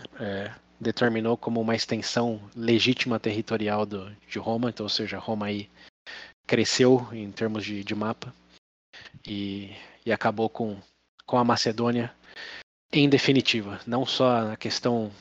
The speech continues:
do legado do Alexandre o Grande, porque era o território dele e agora não existia mais, basicamente, Macedônia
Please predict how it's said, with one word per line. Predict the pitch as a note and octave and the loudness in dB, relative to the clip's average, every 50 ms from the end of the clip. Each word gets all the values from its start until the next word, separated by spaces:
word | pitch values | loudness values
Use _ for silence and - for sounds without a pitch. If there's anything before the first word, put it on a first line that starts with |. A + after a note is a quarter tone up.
| - - _ _ _ - | -20 -20 _ _ _ -14
do | - - | -8 -4
legado | A#2 A2+ A2+ G#2+ G#2 A#2 A#2 C3 B2+ B2 | 0 2 2 4 6 8 8 8 6 6
do | A#2 | 4
Alexandre | A#2 A2+ G#2+ - A#2+ A2+ A2+ | 4 4 4 2 0 0 -2
o | G#2+ | -2
Grande, | A2+ A2 A2 A#2+ B2+ B2+ B2+ | 0 0 0 0 -2 -2 -6
porque | - - - - G#2 F#2+ F#2+ G2+ | -12 -12 -10 -8 -8 -8 -8 -6
era | G2+ G2 G#2 A2+ A2 | -6 -4 -2 -2 -2
o | G2+ | -4
território | - G#2 G2 G#2+ - G#2 G#2 G#2 | -4 -6 -6 -6 -4 -4 -6 -4
dele | G#2+ A2 A2+ A#2 A#2+ B2+ C3 - _ _ _ - | -2 0 0 0 0 -2 -8 -14 _ _ _ -12
e | G2+ G2 | -10 -10
agora | F#2+ F#2 G#2 G#2 G#2+ G#2+ | -8 -6 -4 -4 -4 -4
não | G#2 G#2+ | -4 -4
existia | G2 F#2+ G2 - - A2 | -4 -4 -2 -2 -2 -2
mais, | G2+ G#2 G#2+ A2 G#2 | 0 0 -2 -2 -2
basicamente, | G2 G2+ - - G#2+ G2+ G#2 A2 B2 - - | -2 -4 -4 -4 -6 -6 -6 -6 -8 -8 -8
Macedônia | A2 G2 - A2 G2+ G#2+ G#2 G#2 G2 | -8 -8 -8 -6 -6 -6 -8 -8 -10